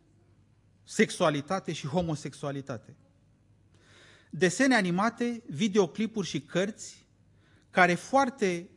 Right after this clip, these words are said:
pe șleau vorbesc despre sex au fost adoptate ca materiale didactice pentru educația sexuală a copiilor de cinci ani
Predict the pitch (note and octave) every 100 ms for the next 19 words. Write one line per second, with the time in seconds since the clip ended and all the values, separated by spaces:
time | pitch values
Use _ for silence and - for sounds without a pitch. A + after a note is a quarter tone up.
0 | _ E3+ D3+ - E3+ D#3+ G3+ G3 D3 D#3+
1 | D#3+ G3+ E3+ D#3+ - C3 - G3 - -
2 | D#3 A#3 A3 F#3 D#3+ D3+ G#3 G3+ F3+ E3
3 | D#3 D3+ D3+ E3+ F#3 D3 C#3 C#3 D#3+ -
4 | E3+ E3+ E3 D#3 D3 C3 F3 F3 E3 -
5 | C#3+ - D3+ E3 D3 D3+ B2+ E3+ F#3 F#3
6 | F#3 - D3+ C3 D3+ - - A3+ A3+ -
7 | E3+ B2